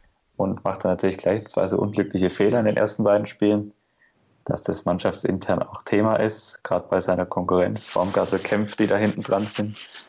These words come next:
Das ist ja auch irgendwie ein Stück weit menschlich, weil es sind alles Sportler und wollen natürlich alle selber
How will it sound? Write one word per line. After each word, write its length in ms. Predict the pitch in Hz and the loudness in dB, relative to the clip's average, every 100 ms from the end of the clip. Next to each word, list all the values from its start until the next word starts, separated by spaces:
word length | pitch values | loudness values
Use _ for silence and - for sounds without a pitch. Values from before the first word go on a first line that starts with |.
| _ - - - _ _ _ _ | _ -20 -20 -20 _ _ _ _
Das 140 | - - | -10 -2
ist 60 | |
ja 100 | 98 | 0
auch 120 | 95 92 | 0 0
irgendwie 240 | 95 104 | -2 -4
ein 160 | 98 101 | -2 -4
Stück 280 | - 110 - | -2 -2 2
weit 180 | 87 | 0
menschlich, 540 | 92 98 - 95 - - | 0 -2 -2 -4 -4 -6
weil 300 | 87 85 87 92 | -4 -4 -6 -12
es 80 | - | -8
sind 80 | - | -4
alles 200 | 92 95 | 0 0
Sportler 440 | - - - 117 98 | -2 -2 0 2 2
und 260 | 98 - - - - - - _ _ | 0 -8 -16 -20 -20 -20 -20 _ _
wollen 360 | - 92 95 92 - - | -2 -2 -2 -6 -12 -4
natürlich 460 | 95 - 98 98 - | -2 0 0 2 0
alle 260 | 98 104 101 - _ - _ _ _ _ _ - | 0 0 -4 -14 _ -20 _ _ _ _ _ -16
selber 440 | - 101 104 101 | -4 0 2 0